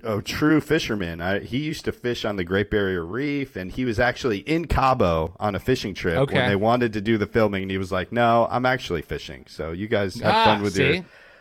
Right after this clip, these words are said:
Speaker 1: have fun with your little fish movie. I'm gonna go
Speaker 2: <laughs>
Speaker 1: catch a
Speaker 2: There,
Speaker 1: real fish."
Speaker 2: there's some Jaws trivia I didn't know. Didn't know that. That's cool.
Speaker 1: Um, and then the other character who I kind of loved, you know, I just rewatched this,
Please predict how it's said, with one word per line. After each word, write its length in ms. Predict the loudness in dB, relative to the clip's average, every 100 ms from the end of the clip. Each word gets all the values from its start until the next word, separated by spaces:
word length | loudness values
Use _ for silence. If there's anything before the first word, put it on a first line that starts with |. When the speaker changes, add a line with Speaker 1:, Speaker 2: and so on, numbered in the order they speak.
| _ -4
Speaker 1:
have 140 | 0
fun 180 | 2 4
with 120 | 4
your 120 | 4 4
little 240 | 6 4
fish 320 | 4 0 2
movie. 360 | 2 2 2 0
I'm 120 | 0
gonna 180 | 0 2
go 60 | 2
Speaker 2:
<laughs> 40 |
Speaker 1:
catch 240 | 4 2 2
a 60 |
Speaker 2:
There, 140 | 4 4
Speaker 1:
real 100 | 2
fish." 420 | -2 -4 -6 -14 _ _ _ _ -10
Speaker 2:
there's 320 | 0 2 2
some 140 | 2 2
Jaws 320 | 4 4 4
trivia 340 | 2 4 4
I 140 | 4 2
didn't 200 | 2 0
know. 200 | -2 -2
Didn't 200 | -2 2
know 160 | 2 0
that. 240 | -2 -8 _
That's 200 | -14 -12
cool. 240 | -14 -16 -16 _ -6
Speaker 1:
Um, 520 | -2 -2 -2 -4 -10 -14 _ _ -4
and 180 | 0
then 400 | 4 4 4 2 -4
the 160 | -4 0
other 240 | 2 0
character 540 | 0 0 0 0 -2 2
who 160 | 4
I 100 | 4
kind 380 | 2 0 0 0
of 220 | -2 -2
loved, 560 | -2 2 4 2 -2 -4
you 40 |
know, 100 | 0
I 60 | 2
just 260 | 2 -2
rewatched 580 | 2 4 4 4 2 0
this, 400 | 2 2 2 -4